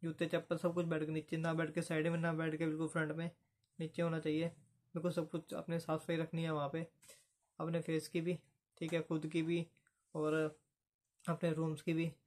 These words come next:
वहाँ सभी एक ही रूम में कम से कम मान के चलो, अ, कम से कम चौबीस, पच्चीस, चौ-, चौबीस, छब्बीस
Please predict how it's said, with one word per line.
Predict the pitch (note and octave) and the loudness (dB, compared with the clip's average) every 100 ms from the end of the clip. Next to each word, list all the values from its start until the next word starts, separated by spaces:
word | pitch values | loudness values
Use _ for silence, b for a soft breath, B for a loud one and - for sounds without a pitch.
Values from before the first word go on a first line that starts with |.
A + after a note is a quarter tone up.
| _ - | _ -6
वहाँ | E3 D#3+ | -2 -2
सभी | D#3+ D#3+ E3+ | -2 0 0
एक | F#3 E3+ | 2 2
ही | F3 | 2
रूम | E3 D#3 | 2 2
में | E3 - _ _ _ - | -2 -4 _ _ _ -6
कम | E3 | -2
से | D#3 E3 | 2 2
कम | D#3+ | 2
मान | E3 E3 D#3+ D#3 D#3 | -2 -2 -2 -2 -2
के | D#3+ | 0
चलो, | D3+ E3 | 2 2
अ, | E3 _ _ _ _ _ _ _ _ _ - F2 E2+ E2+ E2+ - _ _ _ _ _ _ _ _ _ _ _ _ _ _ _ _ _ _ _ - | -2 _ _ _ _ _ _ _ _ _ -10 -6 -4 -2 -4 -6 _ _ _ _ _ _ _ _ _ _ _ _ _ _ _ _ _ _ _ -4
कम | E3 | -2
से | F3+ | 0
कम | F3+ F3 _ _ _ _ _ _ _ _ - | 0 -2 _ _ _ _ _ _ _ _ -4
चौबीस, | F3+ F3 F3 | 4 6 6
पच्चीस, | E3+ - - F#3 F3 E3 | 0 -6 -4 2 2 4
चौ-, | F3+ F3 E3 | 4 4 4
चौबीस, | F#3 F3+ | 2 2
छब्बीस | E3+ F3 F3 - | 4 6 4 2